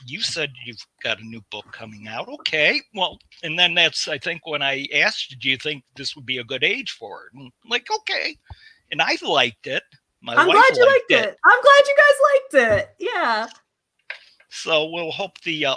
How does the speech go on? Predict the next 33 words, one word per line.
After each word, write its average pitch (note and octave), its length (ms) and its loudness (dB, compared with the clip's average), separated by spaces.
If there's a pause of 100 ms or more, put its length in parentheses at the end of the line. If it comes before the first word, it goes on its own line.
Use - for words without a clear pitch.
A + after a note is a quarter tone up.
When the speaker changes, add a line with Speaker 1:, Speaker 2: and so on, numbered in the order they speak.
Speaker 1:
audience E3+ 560 -4
really B2+ 320 -6
enjoys A2 600 -10
it, C#3+ 220 -4
and B2 340 -14
maybe B2+ 280 -4
I'll, A#2+ 180 -4 (140)
for B2 200 -16
her B2 80 -10
birthday, C3+ 480 -2
I'll A#2+ 140 0
get A#2+ 200 -6
another C3 380 -8
one. A2 260 -14
I A#2 140 -10
don't A2+ 160 -14
know. G2+ 240 -14
We'll A2 140 -18
see. - 340 -12
Speaker 2:
I D#4 180 -2
hope E4+ 260 2
so. D#4+ 500 2
Yeah. A3+ 680 4
I, F#4 240 0
I - 200 6
hope G#4 180 2
to D4 100 2
have A#3 200 4
a G#3+ 100 -2
niece G#3 280 -4
or F#3+ 120 -2
nephew F3+ 380 -8
someday. F3+ 600 -6